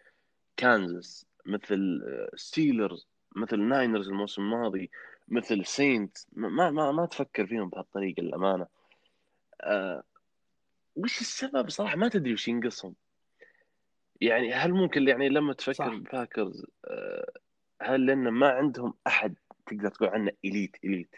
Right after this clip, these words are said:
Speaker 1: يعني غير يمكن آدمز فقط هو يعني في الريسيفرز، هو اللي تقدر تقول عنه يعني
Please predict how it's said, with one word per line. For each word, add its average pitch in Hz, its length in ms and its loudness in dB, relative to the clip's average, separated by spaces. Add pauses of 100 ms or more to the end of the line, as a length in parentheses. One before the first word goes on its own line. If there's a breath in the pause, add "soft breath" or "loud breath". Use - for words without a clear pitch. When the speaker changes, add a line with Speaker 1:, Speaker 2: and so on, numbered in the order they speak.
(800)
Speaker 1:
يعني 98 180 -2
غير 117 260 2
يمكن 107 500 -4
آدمز 90 440 0
فقط - 320 -6
هو 101 200 0
يعني 92 340 -2
في - 220 -14 (160)
الريسيفرز، 90 720 -4 (640)
هو 107 80 4
اللي 123 120 6
تقدر 110 240 0
تقول 95 280 -2
عنه 101 300 0 (560)
يعني 90 320 -8